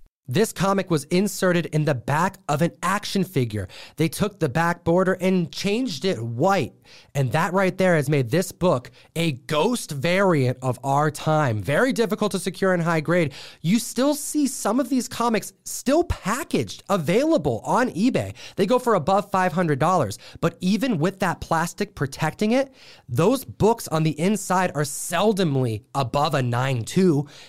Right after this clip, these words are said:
And we have a nine eight to report on. But not before we talk about the nine two. We have a three hundred and thirty-eight dollar sale that was set back in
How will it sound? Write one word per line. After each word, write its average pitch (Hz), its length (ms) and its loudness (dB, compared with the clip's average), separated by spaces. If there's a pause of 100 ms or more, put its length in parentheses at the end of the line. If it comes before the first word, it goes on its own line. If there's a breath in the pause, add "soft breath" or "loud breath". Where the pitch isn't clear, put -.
(120)
And 139 140 0
we 170 100 4
have 196 140 2
a 180 80 2
nine 147 360 0
eight 151 200 -2
to 151 100 0
report 143 400 2
on. 117 180 0 (200 loud breath)
But 165 100 2
not 220 220 0
before 330 240 2
we 339 80 2
talk - 220 0
about 226 260 0
the 214 80 2
nine 170 320 2
two. 131 260 -4 (240 loud breath)
We 190 160 2
have 185 340 0
a 156 60 0
three 202 220 2
hundred 202 240 2
and 180 120 0
thirty-eight 180 440 0
dollar 156 320 2
sale 147 480 0 (140 loud breath)
that 143 140 0
was 139 120 0
set 156 340 -4
back 143 220 0
in 127 80 -2